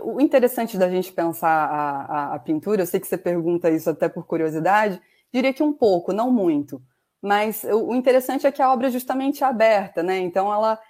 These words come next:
ela permite que cada um, dentro do seu acervo pictórico, faça essas relações. Eu acho que isso é o que tem de mais valioso.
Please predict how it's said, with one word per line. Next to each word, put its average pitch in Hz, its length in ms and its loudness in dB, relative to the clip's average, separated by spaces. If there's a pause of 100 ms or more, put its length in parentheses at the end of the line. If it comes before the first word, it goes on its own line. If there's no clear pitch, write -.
(100)
ela 180 160 2
permite 220 520 0
que - 100 -14
cada 196 320 2
um, 202 240 -2
dentro 196 360 -2
do 180 120 -6
seu 190 240 -2
acervo 185 640 -2
pictórico, 180 720 -2
faça 180 320 0
essas 170 220 -6
relações. 175 500 -2
Eu 180 60 2
acho 175 160 -4
que - 60 -10
isso 185 160 -4
é 190 40 2
o 190 60 -4
que - 220 -20
tem 190 200 -2
de 180 80 -6
mais 180 220 0
valioso. 170 640 -2